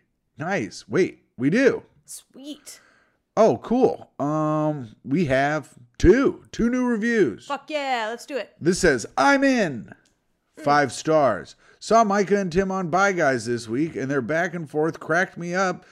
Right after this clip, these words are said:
Speaker 1: so I came to check out the podcast. One episode in and already on board. Micah criticizing Tim sold it for me.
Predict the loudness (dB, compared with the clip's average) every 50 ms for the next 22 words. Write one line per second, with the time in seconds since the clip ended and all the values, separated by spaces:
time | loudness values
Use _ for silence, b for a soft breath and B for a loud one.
0 | B B B B B -4 -2 0 0 0 -2 -2 -4 -6 -4 0 0 0 0 0
1 | -4 -4 -4 -4 -6 -6 -8 -10 -8 -8 -6 -6 -8 -6 -8 -8 -8 -8 -10 -12
2 | -16 b b b b b b -4 0 0 0 0 -2 -4 -2 -2 0 0 0 0
3 | -2 -2 -4 -6 -8 -6 -6 -6 -2 2 2 4 4 6 4 4 2 2 -2 -2
4 | -4 -6 -2 0 0 2 2 2 2 0 -4 -8 -10 -4 -2 -2 -2 -2 -4 -8
5 | -4 -4 -2 -2 -2 -4 -4 -4 -4 -4 -4 -6 -10 -6 -6 -6 -6 -6 -8 -8
6 | -12 B B B B B B B -14 -6 0 2 4 4 6 4 2 0 0 -4
7 | -4 -2 -2 -2 -2 -2 -2 -4 -4 -6 -8